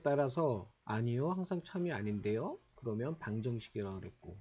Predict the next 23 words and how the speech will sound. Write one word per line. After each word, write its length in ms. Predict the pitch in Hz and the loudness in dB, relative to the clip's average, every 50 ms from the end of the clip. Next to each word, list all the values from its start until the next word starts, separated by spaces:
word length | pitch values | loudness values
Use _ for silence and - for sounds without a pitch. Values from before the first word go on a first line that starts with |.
| - _ - _ _ _ _ _ _ _ _ _ _ _ _ _ _ _ _ _ _ _ _ _ _ _ _ _ _ _ _ _ | -18 _ -20 _ _ _ _ _ _ _ _ _ _ _ _ _ _ _ _ _ _ _ _ _ _ _ _ _ _ _ _ _
"항상 380 | - - 170 180 175 190 170 160 | -6 -2 -2 0 2 2 0 0
참인가요?" 640 | - - 202 190 190 180 143 127 120 131 160 202 - - _ - | 0 0 2 2 4 2 4 4 4 4 4 2 -2 -4 _ -4
"네, 340 | 131 131 175 170 110 104 104 | 2 4 4 4 4 2 -2
항상 380 | 113 147 170 190 - 208 180 175 | -8 -6 -6 -2 -2 -2 -2 -2
참이에요." 840 | - - 220 208 220 214 180 139 120 110 110 120 131 123 95 - - - - - | 0 0 2 2 4 4 4 4 2 2 2 0 -2 -2 -4 -6 -12 -16 -20 -14
그러면 480 | - 120 110 104 117 139 180 226 254 - - - _ _ _ _ _ _ _ _ _ _ _ _ _ | -6 -4 -2 -2 0 0 -2 -2 -4 -8 -16 -20 _ _ _ _ _ _ _ _ _ _ _ _ _
항상 680 | - - 180 196 214 214 202 196 214 202 202 214 214 202 | -4 2 4 6 8 6 6 6 4 2 2 2 0 -2
등식이 500 | - - 135 127 127 123 - 139 139 139 | -2 0 2 2 2 0 0 0 0 0
성립한다 500 | 127 - 135 131 131 131 - 120 113 104 | 0 0 -2 -4 -4 -4 -4 -4 -4 -4
그래서 400 | 101 98 98 104 - 180 214 233 240 | -4 -4 -4 -4 0 0 -2 -2 -4
항등식이라 800 | - - 180 180 185 170 - 175 160 156 - - 139 131 120 107 | -10 -8 -6 -4 -4 -2 -2 -4 -4 -4 -4 -2 -2 0 0 0
그랬어요. 680 | 101 90 90 - - - 92 92 95 98 117 170 208 202 - - - - - - - - | -2 -4 -6 -8 -10 -12 -10 -8 -6 -6 -4 -4 -6 -6 -10 -20 -20 -20 -20 -20 -18 -8
자, 100 | - 92 | -4 0
이런, 340 | 104 120 135 143 135 113 - - - - - | 2 4 4 4 4 2 0 -6 -14 -10 -4
이런 140 | 135 127 143 | -2 0 0
것도 220 | 170 160 - 143 | 0 0 0 0
이제 200 | 127 113 120 113 | 0 2 0 0
등식인 480 | - - 131 135 127 - 147 127 123 113 | 0 0 0 0 0 0 0 0 0 0
거, 60 | 107 | -2
등식에 420 | - - 139 151 139 - 156 147 135 | -2 0 0 0 2 4 4 4 4
포함이 340 | 131 - 180 175 180 175 135 | 4 4 2 2 2 2 2
되는 280 | 123 113 123 127 123 | 2 0 0 2 2
거예요. 460 | 110 113 107 104 104 110 147 196 214 | 2 2 2 2 2 0 0 -2 -2